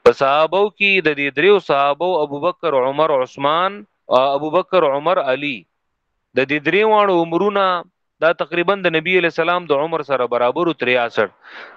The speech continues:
د حضرت عثمان عمر چونو دا زیاتو او هغه به 80 سال یا 90 سال دو صحابه داسې دي، صحابیان عاشا، چې هغې دواړو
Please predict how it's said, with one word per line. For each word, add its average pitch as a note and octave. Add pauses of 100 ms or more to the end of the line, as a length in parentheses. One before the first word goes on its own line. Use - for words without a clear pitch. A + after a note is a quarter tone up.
د A#2+
حضرت C#3+
عثمان F#3
عمر F3+ (100)
چونو E3
دا C#3+ (760)
زیاتو A2+ (1500)
او A#2+
هغه C#3+
به B2+
80 E3
سال D#3
یا D3
90 B2+
سال F#2+ (1600)
دو B2+
صحابه F#3
داسې F3+
دي، C#3+ (760)
صحابیان F3
عاشا، E3 (800)
چې C3
هغې D#3 (120)
دواړو G3